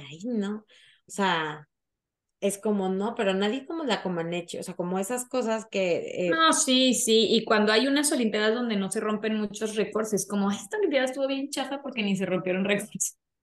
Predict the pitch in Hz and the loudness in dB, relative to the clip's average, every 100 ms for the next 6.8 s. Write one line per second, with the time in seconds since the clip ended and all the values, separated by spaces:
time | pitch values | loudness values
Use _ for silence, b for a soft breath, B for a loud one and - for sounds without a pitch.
0 | _ _ _ _ _ - 240 202 226 233 | _ _ _ _ _ 0 0 2 2 4
1 | 247 262 240 208 208 240 - 294 240 226 | 4 4 2 0 -4 -6 -2 0 2 2
2 | 220 214 214 196 185 175 - 190 175 147 | 4 2 0 -2 -4 -6 -8 -6 -6 -8
3 | - - _ - 190 175 190 185 202 190 | -10 -16 _ -2 0 2 -2 -2 -6 -6
4 | 185 196 170 190 - 190 170 160 170 180 | -4 -4 -4 -8 -2 0 0 -2 -4 -4
5 | 185 175 180 175 175 165 233 240 233 170 | -4 -4 -6 -2 0 2 2 0 -2 -4
6 | - 165 165 180 180 180 175 165 | -6 -6 -6 -8 -6 -4 -4 -6